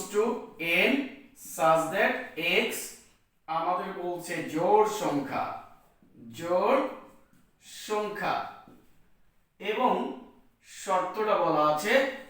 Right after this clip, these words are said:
দেখো একটু, x less than equal eight, এইটা। অর্থাৎ এখানে এক্স এর মানটা আমাকে স্বাভাবিক সংখ্যা থেকেই নিতে হবে। কোন মানগুলো নিব? জোড়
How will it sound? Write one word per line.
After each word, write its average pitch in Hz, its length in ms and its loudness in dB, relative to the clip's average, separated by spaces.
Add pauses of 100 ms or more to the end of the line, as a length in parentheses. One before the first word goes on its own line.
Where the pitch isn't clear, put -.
(300)
দেখো 196 220 0 (120)
একটু, 233 340 -4 (920)
x 185 40 -6 (420)
less 170 200 0 (100)
than 156 200 0
equal 143 280 0 (340)
eight, 208 280 0 (580)
এইটা। 226 280 2 (720)
অর্থাৎ 254 300 4 (100)
এখানে 240 240 4 (600)
এক্স 190 220 -2
এর 226 120 6
মানটা 214 260 0
আমাকে 202 220 0 (100)
স্বাভাবিক 175 440 2
সংখ্যা 170 320 2
থেকেই 190 320 2
নিতে - 160 -2 (100)
হবে। - 180 6 (1160)
কোন 254 140 4 (120)
মানগুলো 180 440 4
নিব? 190 120 4 (680)
জোড় 262 200 8